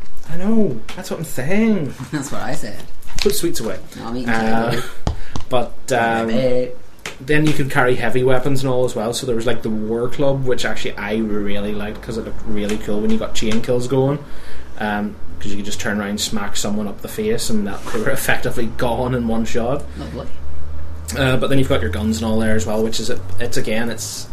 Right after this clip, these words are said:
Speaker 1: uh, kind of different because we're further on in the, you know, time scale of things. So guns were kind of commonplace. You've got muskets, you've got, uh, hand pistols, all that sort of stuff. Um, I'm not gonna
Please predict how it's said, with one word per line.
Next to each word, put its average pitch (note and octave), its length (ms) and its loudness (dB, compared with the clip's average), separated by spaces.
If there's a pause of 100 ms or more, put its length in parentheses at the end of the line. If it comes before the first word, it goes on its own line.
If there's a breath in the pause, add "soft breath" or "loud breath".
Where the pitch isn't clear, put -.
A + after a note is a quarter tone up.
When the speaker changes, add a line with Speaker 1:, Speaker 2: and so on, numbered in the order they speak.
Speaker 1:
uh, G#2 280 0
kind A2 140 -4
of - 200 -8
different A2+ 280 -6
because A2 180 -4
we're G#2 260 0
further A2 440 -2
on G#2+ 140 -4
in G#2+ 60 2
the, G#2 180 2 (180)
you G#2+ 180 -2
know, G2+ 60 -6
time A2 320 -8
scale B2 240 0
of B2 60 2
things. B2 260 -4
So A2 240 0 (400 loud breath)
guns A2+ 320 2
were A2+ 80 -2
kind G#2+ 220 -8
of - 80 -8
commonplace. A2+ 640 0
You've - 100 -10
got A2+ 160 -6
muskets, G#2+ 400 -4
you've G#2+ 140 0
got, G2 320 2
uh, G2 280 -2 (280)
hand - 320 2
pistols, G#2+ 400 -4
all G#2 160 -2
that G2 160 0
sort G#2+ 180 -2
of A2 80 -4
stuff. A#2+ 340 0 (600 loud breath)
Um, A#2 520 -2 (260)
I'm F3 160 2
not A#3+ 160 0
gonna A3 320 0